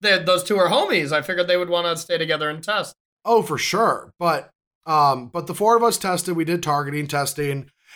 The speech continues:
Speaker 2: and, uh, we split up from our other team with the ult-, uh, ultimate guard guys because, like, the team was just too big.
Speaker 1: Yeah.
Speaker 2: And, and they didn't like us.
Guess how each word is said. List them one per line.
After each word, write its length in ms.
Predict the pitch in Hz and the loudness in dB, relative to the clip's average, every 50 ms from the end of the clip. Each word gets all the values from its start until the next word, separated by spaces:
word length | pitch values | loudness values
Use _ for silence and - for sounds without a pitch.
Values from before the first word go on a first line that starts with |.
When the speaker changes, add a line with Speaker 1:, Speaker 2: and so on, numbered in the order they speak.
| - _ _ _ | -20 _ _ _
Speaker 2:
and, 480 | 156 160 156 151 151 151 147 147 147 147 | -2 0 2 2 2 2 0 -2 -4 -4
uh, 300 | - 135 143 135 135 131 | -2 0 0 0 0 0
we 120 | 135 156 170 | -2 -2 -2
split 240 | 170 - 190 175 165 | -2 -2 -2 0 0
up 180 | 160 156 - | 0 0 -2
from 300 | - - 160 151 143 143 | -4 -2 0 0 0 0
our 260 | - 143 139 135 135 | 0 0 2 2 2
other 280 | 117 131 147 139 147 135 | 0 -2 -4 -4 -4 -6
team 260 | - - 147 143 135 | -8 -8 -8 -8 -6
with 160 | 131 135 131 | -8 -8 -8
the 120 | - 135 120 120 - | -6 -6 -6 -6 -6
ult-, 300 | 123 127 120 123 120 - _ - | -4 -4 -4 -4 -6 -10 _ -10
uh, 320 | 127 123 120 117 113 107 101 _ _ _ _ _ _ _ _ _ _ _ | -8 -6 -4 -4 -4 -6 -8 _ _ _ _ _ _ _ _ _ _ _
ultimate 460 | 151 151 151 151 139 139 139 127 - _ _ _ _ _ _ _ _ - 139 | -4 -4 -4 -4 -4 -4 -4 -6 -8 _ _ _ _ _ _ _ _ -10 -2
guard 320 | 160 165 180 202 196 170 | 0 2 2 2 2 0
guys 360 | - 151 147 143 143 139 123 | 0 2 2 2 2 0 -4
because, 560 | - - 147 135 - 147 139 131 117 107 - _ _ | -8 -12 -10 -6 -4 -2 -2 -2 -4 -8 -12 _ _
like, 240 | - 131 123 120 - | -10 -10 -10 -8 -10
the 80 | 156 | -10
team 220 | 143 - 185 190 180 | -6 -2 -2 -2 -2
was 100 | 175 143 | -2 -4
just 240 | 143 156 139 - - | -4 -8 -10 -8 -10
too 140 | - 131 | -10 -10
big. 240 | 113 90 110 85 - - _ _ _ _ _ _ _ _ _ _ _ _ _ _ _ _ _ _ _ _ _ | -10 -12 -14 -14 -16 -20 _ _ _ _ _ _ _ _ _ _ _ _ _ _ _ _ _ _ _ _ _
Speaker 1:
Yeah. 420 | 117 107 - 143 139 135 131 123 123 | -18 -14 -8 -6 -4 -2 -2 -2 -4
Speaker 2:
And, 180 | 120 123 - - | -6 -8 -12 -10
and 240 | 131 131 127 127 123 | -8 -6 -6 -4 -2
they 100 | 143 151 | 0 0
didn't 160 | 156 156 135 | 0 0 -2
like 240 | 123 113 110 104 - - | -2 -4 -6 -6 -8 -16
us. 300 | - - - - - | -14 -12 -12 -10 -12